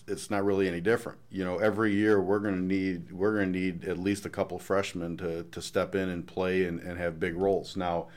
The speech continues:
with that said, uh, you know, if I go back, we, we've certainly had years where a,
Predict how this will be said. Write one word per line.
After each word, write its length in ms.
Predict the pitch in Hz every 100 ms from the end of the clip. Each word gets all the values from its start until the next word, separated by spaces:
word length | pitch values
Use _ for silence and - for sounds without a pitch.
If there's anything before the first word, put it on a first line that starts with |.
| - - - -
with 200 | 95 87
that 220 | 110 123
said, 420 | - 98 90 82 - - 107
uh, 320 | - 87 165 - -
you 180 | 101 95
know, 240 | 85 85 92
if 340 | 92 90 92
I 120 | 101
go 120 | 101 92
back, 400 | 82 101 104 85
we, 140 | 85
we've 240 | 95 90
certainly 320 | - 110 104 95
had 180 | 92
years 300 | 92 95 90
where 340 | 90 87 87 82
a, 160 | 82